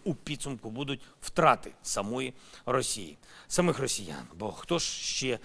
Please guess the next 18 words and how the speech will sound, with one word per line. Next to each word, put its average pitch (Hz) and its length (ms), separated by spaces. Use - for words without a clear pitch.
заплатить 127 520
за 120 100
окупацію 113 540
чужої 104 360
землі? 95 460
Також 165 360
на 175 120
Донбасі, 151 540
у 135 60
Маріуполі, 131 680
на 101 100
Харківському 139 640
напрямку 127 540
російські 147 500
війська 135 360
накопичують 123 680
потенціал 123 640
для 113 300